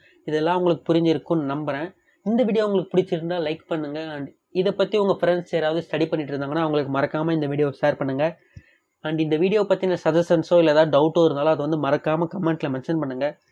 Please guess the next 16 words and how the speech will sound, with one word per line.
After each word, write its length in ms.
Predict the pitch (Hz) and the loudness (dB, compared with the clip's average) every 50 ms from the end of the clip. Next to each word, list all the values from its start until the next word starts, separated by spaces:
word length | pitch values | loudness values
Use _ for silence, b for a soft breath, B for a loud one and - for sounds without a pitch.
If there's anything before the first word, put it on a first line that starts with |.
| _ _ _ - | _ _ _ -8
நம்ம 280 | 175 202 220 220 220 208 | -6 -6 -4 0 0 0
எட்டர்னல் 380 | 180 - 190 196 190 196 196 190 | 2 4 2 2 2 2 0 0
இன்ஜினியர் 300 | 185 175 170 170 170 151 - | 0 0 0 0 -2 -2 0
சொல்யூஷன் 360 | 160 160 160 160 - 160 147 - | -2 -2 -2 -2 -4 -6 -6 -4
சேனல்ல 300 | - 147 151 151 151 143 139 | -4 -4 -2 0 0 0 0
வந்து 120 | 139 156 151 131 | -2 -2 -2 -2
கேம் 180 | 143 151 160 156 | -2 -2 -2 -2
டெவலப்மெண்ட், 400 | 147 139 135 135 - 196 - - 139 139 | -2 -2 -2 -2 -2 -4 -4 -4 -4 -4
Android 220 | 147 151 156 147 151 | -4 -2 -2 -2 -2
அப்ளிகேஷன் 440 | 135 139 143 131 143 135 - 147 135 127 | -4 -4 -4 -4 -6 -6 -6 -6 -6 -6
டெவலப்மெண்ட், 420 | 131 127 127 123 123 139 147 - - _ - 147 | -4 -4 -4 -4 -4 -6 -10 -10 -12 _ -8 -2
Adobe 220 | 147 175 165 165 160 | 0 0 0 0 -2
Actions 220 | - - 165 147 | -4 -4 -6 -6
tutorial 340 | 139 - 147 143 143 151 160 156 | -6 -6 -6 -6 -4 -6 -6 -6
and 100 | 143 135 | -4 -4
எச் 120 | 131 127 | -4 -4